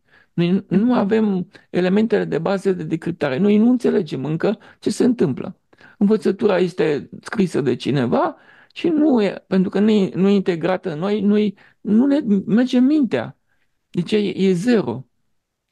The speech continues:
Speaker 1: Deci până nu integrezi, până nu scrii acolo explicația ta, nu se accesează învățătura.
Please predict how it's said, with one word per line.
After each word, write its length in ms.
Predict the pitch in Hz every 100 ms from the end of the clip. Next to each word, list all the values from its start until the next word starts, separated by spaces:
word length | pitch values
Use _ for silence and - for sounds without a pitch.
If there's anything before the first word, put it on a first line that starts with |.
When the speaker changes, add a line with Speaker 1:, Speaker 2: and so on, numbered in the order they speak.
| _
Speaker 1:
Deci 160 | 147 -
până 240 | 190 185
nu 160 | 196 214
integrezi, 720 | 190 175 143 135 143 202 -
până 180 | 170 165
nu 140 | 190
scrii 280 | 190 202 175
acolo 260 | 156 175
explicația 640 | 165 - 156 170 170 - -
ta, 240 | - 254 - -
nu 440 | - 202 269 233 -
se 240 | 180 -
accesează 640 | 170 170 165 165 160 202 214
învățătura. 500 | 190 202 - -